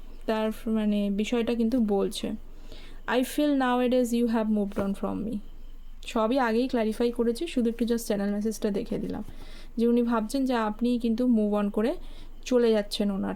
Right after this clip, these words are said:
থেকে, এটা কখনো কখনো ওনার মনে হয়, ঠিক আছে? তো এই তো ছিল আপনার পার্টনারের, উম, চ্যানেল মেসেজ।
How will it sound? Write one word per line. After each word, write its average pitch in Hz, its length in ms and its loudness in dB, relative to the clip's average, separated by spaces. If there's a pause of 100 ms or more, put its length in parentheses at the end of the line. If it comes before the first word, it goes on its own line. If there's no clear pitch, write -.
থেকে, 202 280 -6 (1200)
এটা 233 140 2
কখনো 220 460 2
কখনো 233 280 0 (460)
ওনার 220 300 0 (320)
মনে 220 260 2
হয়, 202 220 -2 (1300)
ঠিক 285 140 -2
আছে? 311 220 0 (1000)
তো 254 120 2
এই 262 200 2
তো 285 120 2
ছিল 285 220 0
আপনার 269 300 0 (100)
পার্টনারের, 262 800 0 (480)
উম, 226 520 2
চ্যানেল 240 440 2
মেসেজ। 247 680 -2